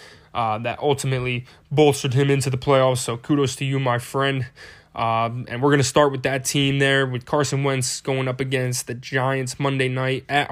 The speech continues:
home. Uh, I'm not sure what the weather conditions are looking, gonna look like that night, uh, which obviously would affect the passing game. But Carson Wentz has just not been great,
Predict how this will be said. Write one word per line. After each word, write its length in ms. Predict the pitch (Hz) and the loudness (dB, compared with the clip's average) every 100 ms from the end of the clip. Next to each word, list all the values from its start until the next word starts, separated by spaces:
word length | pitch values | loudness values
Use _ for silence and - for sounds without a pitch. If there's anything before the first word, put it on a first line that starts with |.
| 131 | -4
home. 460 | 135 131 131 127 127 - - _ | 0 0 0 -2 -6 -20 -20 _
Uh, 300 | 113 110 110 | -6 -4 -2
I'm 180 | 123 131 | -2 0
not 200 | 147 143 | 0 -2
sure 180 | - 143 | 2 2
what 160 | 139 | 2
the 80 | 139 | 0
weather 260 | 131 135 135 | 0 0 0
conditions 520 | 139 135 127 139 131 | -2 -2 -2 -4 -2
are 60 | 127 | -2
looking, 420 | 135 127 131 139 | -2 -4 -10 -4
gonna 180 | 135 123 | -2 0
look 260 | 135 143 | 0 0
like 200 | 156 151 | -2 -2
that 180 | 147 156 | -4 -4
night, 320 | 151 156 151 - - - | -2 0 -2 -6 -20 -6
uh, 160 | 120 117 | -2 -2
which 160 | 120 135 | 0 2
obviously 420 | 135 131 127 131 | 2 0 -2 -2
would 260 | 127 120 - - | -2 -6 -14 -12
affect 360 | - - 135 | -6 -2 -2
the 80 | 131 | -4
passing 420 | 127 135 127 139 | -2 0 0 -2
game. 200 | 135 131 | -2 -2
But 100 | 113 | -2
Carson 340 | - 151 139 127 | 0 0 2 -2
Wentz 200 | 135 127 | -2 -4
has 80 | - | -8
just 220 | 117 - | -10 -8
not 380 | 123 123 120 143 | -6 -4 -6 -6
been 280 | 127 123 120 | -6 -4 -6
great, 520 | 120 120 123 127 | -8 -4 -2 -4